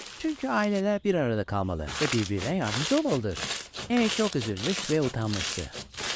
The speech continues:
Ama büyük anne gerçekten anlayışlıydı. Dedi ki, "Mary, çok fazla spor ve müzik aleti çalıyorsun. Ve korodasın. Çok fazla şey yaptığını düşünmüyor musun? Belki de stresten müzdaripsindir." Ve Mary spor ve müzik yaparken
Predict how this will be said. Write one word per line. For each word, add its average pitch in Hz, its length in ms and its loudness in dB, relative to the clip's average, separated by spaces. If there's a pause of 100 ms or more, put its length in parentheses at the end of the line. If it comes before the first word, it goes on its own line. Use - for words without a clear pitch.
(200)
Ama 269 240 2
büyük 240 260 2
anne 113 240 0
gerçekten 185 560 0
anlayışlıydı. 117 640 -2 (500)
Dedi 285 200 4
ki, 143 140 -2
"Mary, 156 300 2 (320)
çok 320 200 4
fazla 254 380 2
spor 190 340 0
ve 190 80 0
müzik 170 300 0
aleti 117 300 0
çalıyorsun. 92 480 -2 (680)
Ve 127 140 2
korodasın. 156 720 0 (880)
Çok 269 160 0
fazla 160 300 0
şey 120 180 0
yaptığını 95 420 -2
düşünmüyor 233 400 0
musun? - 300 -6 (180)
Belki 180 260 -2
de 156 120 0
stresten 277 580 -2
müzdaripsindir." 98 840 -4 (240)
Ve 98 40 -8
Mary 214 300 2
spor 269 400 0
ve 240 80 2
müzik 208 320 0
yaparken 139 440 2